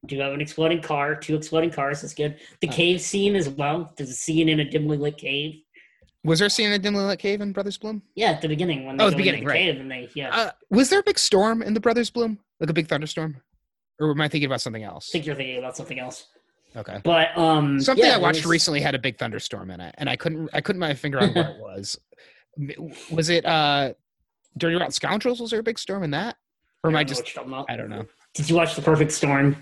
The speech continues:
Speaker 1: recently?
Speaker 2: Yes, The Perfect Storm.
Speaker 1: <laughs>
Speaker 2: Uh, uh, speaking of Perfect Storm, there is a, there's a boat scene in this movie as well.
Speaker 1: Funny. <laughs>
Speaker 2: So, uh, what about
Speaker 1: What
Speaker 2: connections to other movies that we've done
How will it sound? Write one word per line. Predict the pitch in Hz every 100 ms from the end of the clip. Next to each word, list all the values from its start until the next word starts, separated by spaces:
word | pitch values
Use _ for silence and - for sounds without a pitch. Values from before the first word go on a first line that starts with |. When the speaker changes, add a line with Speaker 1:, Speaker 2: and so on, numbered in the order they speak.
| -
Speaker 1:
recently? | 147 147 151 143 135
Speaker 2:
Yes, | 135 127 -
The | 135
Perfect | 135 98
Storm. | - 92 92
Speaker 1:
<laughs> | 156 151 - 110
Speaker 2:
Uh, | 101 101 - -
uh, | 180 196
speaking | - 254
of | 175
Perfect | 196 175
Storm, | 185 160
there | 156
is | 160
a, |
there's | 165 160
a | 156
boat | 156 156 -
scene | 123 104
in | 104
this | 110
movie | 113 104
as | 104 104
well. | 95 - - - -
Speaker 1:
Funny. | 117 117 120 - _ _
<laughs> | 160 160 151 175 156 170 - _ _ _ -
Speaker 2:
So, | - 95 - _ _ _ _ _ -
uh, | 156 151 147 -
what | 185 196
about | 294 294 165 -
Speaker 1:
What | 180
Speaker 2:
connections | 202 202 202 185 - -
to | - 196
other | 160 170 156
movies | 120 104 98 98
that |
we've | 104 104 -
done | 113 101 101